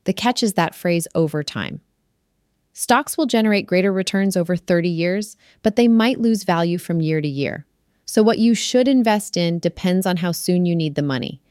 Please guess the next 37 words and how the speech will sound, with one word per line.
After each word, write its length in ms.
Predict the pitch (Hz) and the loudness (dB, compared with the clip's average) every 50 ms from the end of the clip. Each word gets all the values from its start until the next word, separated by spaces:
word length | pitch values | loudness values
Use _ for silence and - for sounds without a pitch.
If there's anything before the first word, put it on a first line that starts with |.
| _ _ _ _ _ _ _ - 190 | _ _ _ _ _ _ _ -2 -2
If 140 | 185 - | 0 2
you're 100 | 202 190 | 2 2
young, 460 | 190 185 220 233 240 233 240 247 233 - _ _ | 4 4 2 2 2 2 0 0 -2 -4 _ _
you 120 | - 196 | 0 0
should 180 | 190 - 190 175 | 0 2 0 -2
take 240 | - 190 165 - - | 0 -2 -2 -2 -2
the 100 | 175 165 | -2 -2
riskiest 680 | 156 151 175 196 196 - - - 190 185 175 - - | 0 0 0 0 0 0 -2 -2 -2 -2 -2 -2 -2
investments 600 | 180 170 156 156 151 - - - 156 - - - | -2 -2 0 -2 -4 -4 -4 -6 -6 -6 -6 -6
you 80 | - 151 | -8 -6
can 140 | - 165 151 | -6 -6 -6
find. 420 | 139 - - - - - - - _ _ _ _ _ _ _ _ _ _ _ - | -6 -6 -8 -8 -8 -10 -12 -16 _ _ _ _ _ _ _ _ _ _ _ 0
All 160 | 208 214 233 | 2 4 4
this 200 | 226 269 277 - | 4 2 0 0
talk 300 | - - 226 214 220 - | -2 -2 -2 -2 -2 -2
about 220 | 233 220 214 208 208 | 0 0 0 2 2
investing 520 | 208 202 180 170 170 - - 175 175 175 | 2 2 2 0 -2 -2 -4 -4 -2 -2
may 140 | 175 175 180 | 0 -2 -2
seem 320 | 175 - - 190 185 180 | -2 -2 -2 0 0 2
very 300 | 165 185 185 190 190 196 | 2 2 2 2 2 0
theoretical. 840 | 190 - _ - 208 202 190 175 160 151 151 151 - - - - - _ _ _ _ _ _ _ _ | -2 -4 _ -2 0 0 2 2 0 0 -2 -4 -6 -8 -8 -8 -10 _ _ _ _ _ _ _ _
Most 320 | - 202 220 254 254 - - | 2 4 4 4 2 2 0
undergrads 480 | 240 233 226 220 214 220 208 202 190 | 0 0 0 0 0 0 -2 -2 -2
probably 460 | - - - 196 190 202 208 202 214 | -6 -4 -2 -2 -2 -2 0 0 0
have 240 | 208 196 202 190 180 | 0 0 0 0 0
more 220 | 190 185 185 190 175 | 0 0 0 0 0
debts 320 | - 175 170 - - - | 0 -2 -2 -4 -6 -8
than 180 | - 170 160 160 | -4 -4 -2 -2
assets. 560 | 156 165 160 - - - - - - - - _ _ _ _ _ _ | -2 -4 -4 -6 -6 -8 -8 -10 -12 -16 -18 _ _ _ _ _ _
They 140 | - 208 220 | 2 2 4
may 180 | 226 220 226 220 | 4 4 2 0
feel 260 | 220 - 214 208 202 | 0 0 0 2 2
they 120 | 190 190 | 2 2
have 180 | 185 196 180 190 | 2 2 2 2
nothing 380 | 185 185 190 190 - 202 196 | 2 2 2 0 0 0 0
to 120 | - - 196 | 0 0 0
invest, 600 | 180 180 175 175 170 185 202 - - - - | 0 0 0 0 0 0 -2 -4 -10 -14 -18